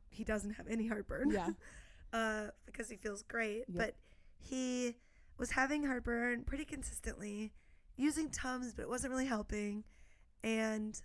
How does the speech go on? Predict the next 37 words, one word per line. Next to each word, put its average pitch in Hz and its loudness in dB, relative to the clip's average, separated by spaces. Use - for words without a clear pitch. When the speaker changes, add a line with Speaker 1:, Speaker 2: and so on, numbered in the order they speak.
Speaker 1:
my 226 6
mom 262 6
got 240 4
him 226 2
this 233 0
thing 226 -2
from 240 -4
the 220 0
farmer's 226 -2
market 208 -4
that 208 0
is, 226 2
like, 214 0
an 220 -2
anti-heartburn 226 -2
thing. 254 -2
And 254 2
it's 269 -2
made 269 0
with 277 0
apple 247 2
cider 277 0
vinegar 247 -2
as 214 -4
the 214 -4
first - -4
ingredient. 220 -4
Speaker 2:
Love 180 2
it. 147 -4
Speaker 1:
So 254 2
it's, 247 0
like, 254 -2
this 240 0
bottle 247 2
of 226 -6
liquid 220 -2
and 220 -4